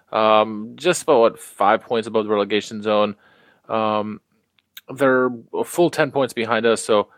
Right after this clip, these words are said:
or eleven points, I should say, behind us. Um, what do you think? What are you expecting from this match? I mean,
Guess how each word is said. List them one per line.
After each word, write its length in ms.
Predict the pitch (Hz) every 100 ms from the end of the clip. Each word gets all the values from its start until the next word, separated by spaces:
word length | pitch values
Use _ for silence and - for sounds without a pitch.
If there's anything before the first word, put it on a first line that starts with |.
| _ -
or 120 | 113
eleven 240 | 117 120
points, 240 | - 110 110
I 60 |
should 160 | 98 110
say, 100 | 104
behind 340 | 107 107 107
us. 260 | 107 101 -
Um, 580 | 104 104 101 101 87 - _ _ 95 98 - - _ _ _ _ _ _
what 240 | _ 113 135
do 80 | 175
you 60 |
think? 200 | - 160 _ -
What 100 | 151
are 40 |
you 40 |
expecting 300 | 156 - 147
from 100 | 135
this 140 | 117 -
match? 280 | 123 143 123
I 40 |
mean, 120 | 110